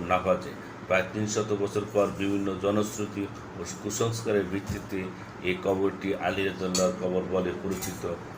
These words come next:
পেতে শুরু করে। কবরটি অবস্থান অবিকল বাবরি মসজিদের স্থলে রাম মন্দিরের কাহিনীর মতো। সকল হিন্দু গবেষক ও ঐতিহাসিকগণ একমত যে অযোধ্যা বাবরি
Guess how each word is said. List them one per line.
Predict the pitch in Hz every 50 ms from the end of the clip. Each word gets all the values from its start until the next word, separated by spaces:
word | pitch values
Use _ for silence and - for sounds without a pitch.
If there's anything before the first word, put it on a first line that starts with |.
| - - -
পেতে | 101 98 87 90 87 -
শুরু | 98 92 90 87 -
করে। | 80 73 - - - - - - - - - -
কবরটি | 98 98 95 98 101 92 92 98 101 95 95 95
অবস্থান | 98 104 101 - - 98 95 92 92 - - - - - - -
অবিকল | 87 92 95 98 - 98 95 95 92 -
বাবরি | 95 95 92 - 95 95
মসজিদের | 92 92 92 90 - 98 92 90 98 92 92 -
স্থলে | - 104 92 92 90 90 90
রাম | 92 92 92 92 90 87 - -
মন্দিরের | 92 95 95 92 92 90 90 87 - - -
কাহিনীর | 92 92 95 90 90 87 85 82
মতো। | 80 - - - - - - - - - - - - - - -
সকল | 104 92 - 98 101 98 92 101
হিন্দু | 98 98 95 98 95 90 95
গবেষক | 98 95 101 101 - - 104 98 - - 101
ও | 98 98 - - - - - - - 92
ঐতিহাসিকগণ | 98 95 - 104 101 101 - 101 101 87 95 101 101 101
একমত | 101 98 104 - 101 95 92 92 98
যে | 101 101 101 98 87 95
অযোধ্যা | 95 101 98 95 - 101 98 92 92
বাবরি | 98 95 90 92 101